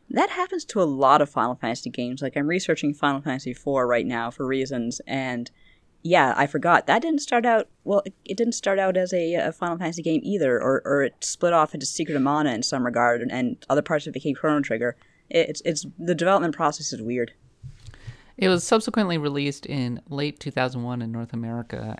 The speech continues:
Speaker 2: and it gave the P S two one of the greatest holiday seasons of all time. I would ca-, I would call Final Fantasy ten a win, wouldn't you, Nadia?
Speaker 1: Oh, definitely. We were just talking about how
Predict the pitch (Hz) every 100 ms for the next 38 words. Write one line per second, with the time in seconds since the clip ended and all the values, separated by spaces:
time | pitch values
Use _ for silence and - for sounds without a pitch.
0 | - 123 113 147 151 147 - - - 131
1 | - - 135 123 127 160 151 135 120 -
2 | 127 120 113 - 127 120 117 117 - 120
3 | 117 113 117 117 - 131 117 131 202 -
4 | 247 233 214 240 - 240 233 233 240 226
5 | 220 214 240 226 196 202 240 156 139 190
6 | 196 208 208 202 208 254 - - - -
7 | - - - 180 180 139 127 - 135 127
8 | 143 143 143 139 127 127 147 127 143